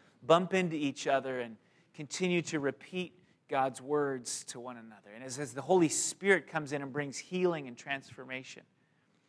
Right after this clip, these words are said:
it's not by human ingenuity, it's by the work of God, the Word of God,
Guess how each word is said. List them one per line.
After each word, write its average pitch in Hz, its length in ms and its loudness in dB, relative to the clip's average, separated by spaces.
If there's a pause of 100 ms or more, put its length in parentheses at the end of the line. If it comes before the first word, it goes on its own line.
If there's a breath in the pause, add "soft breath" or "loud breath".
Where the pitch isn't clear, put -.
(240)
it's - 240 0
not 175 320 6
by 151 160 10
human 156 400 0
ingenuity, 139 640 -2
it's - 140 -18
by 123 400 -4 (800)
the 143 80 8
work 165 400 6
of 113 180 -4
God, 95 140 -10 (920)
the 131 120 2
Word 160 360 6
of 110 160 -6
God, 107 380 -6